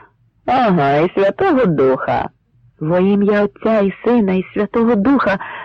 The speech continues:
Ви помиляєтеся, діду? Хіба ж я заперечую? Треба пожити. Живіть, я ж хіба що? Моя хата з краю.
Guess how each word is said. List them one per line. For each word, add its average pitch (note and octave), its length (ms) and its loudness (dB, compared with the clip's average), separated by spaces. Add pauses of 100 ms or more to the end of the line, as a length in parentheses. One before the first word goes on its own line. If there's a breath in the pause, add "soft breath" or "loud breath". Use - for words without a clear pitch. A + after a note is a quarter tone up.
(140)
Ви G3 200 -2
помиляєтеся, G#3 1080 0
діду? G3+ 540 0 (520)
Хіба C#4+ 240 -4
ж E4 120 0
я D#4+ 180 2
заперечую? A#3+ 760 0 (520 loud breath)
Треба A3 320 0
пожити. D4+ 560 0 (260 loud breath)
Живіть, A3+ 680 2
я E3+ 280 -4
ж - 120 -12
хіба C#4+ 240 0
що? - 380 -2 (680)
Моя D3+ 320 -2
хата B3 380 -2
з - 20 -18
краю. B3 480 0